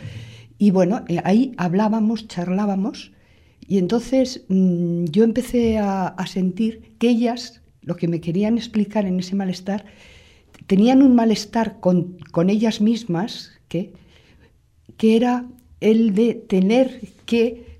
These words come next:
estar implicadas en una anticoncepción, cuando a la vez estaban disfrutando de una sexualidad. Entonces, ahí había un maltrato de ellas con ellas mismas, ¿no? Y entonces eso es lo que expresaban. Y cuando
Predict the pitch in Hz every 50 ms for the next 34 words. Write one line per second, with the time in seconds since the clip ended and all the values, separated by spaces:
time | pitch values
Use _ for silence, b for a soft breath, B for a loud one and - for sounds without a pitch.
0 | _ _ - 202 202 - - 214 214 233 240 233 226 214 220 208 214 233 226 208
1 | 180 180 - - 175 180 208 226 233 220 208 196 196 190 - - - 165 165 160
2 | - - 156 - - - 240 233 214 277 - - - 180 175 160 160 156 147 160
3 | 190 196 190 185 180 - - 185 196 185 180 180 - - 165 160 - 180 180 185
4 | 175 175 160 160 160 - 156 - - - 170 175 175 185 220 233 B B B B
5 | B B B B - 165 190 208 226 226 - - B B B B B B B _
6 | - 185 214 240 269 254 247 247 254 240 226 220 202 180 175 165 175 - 190 196
7 | 190 190 - 202 202 190 - 151 151 165 180 185 180 196 190 - - 165 160 170
8 | 175 160 160 151 160 165 147 123 - - - - 117 117 - - 180 226 285 -
9 | - B B B B B B B B B B B B - 196 233 226 226 226 247
10 | 240 247 - 247 247 - 220 - - 233 208 208 190 190 - 160 - - - 151
11 | 147 151 - - - 147 143 131 131 - B B B B B B B B B B
12 | B B B - - - 254 269 277 302 294 302 - - - - - - - -
13 | 226 233 240 240 240 240 226 220 208 202 214 226 240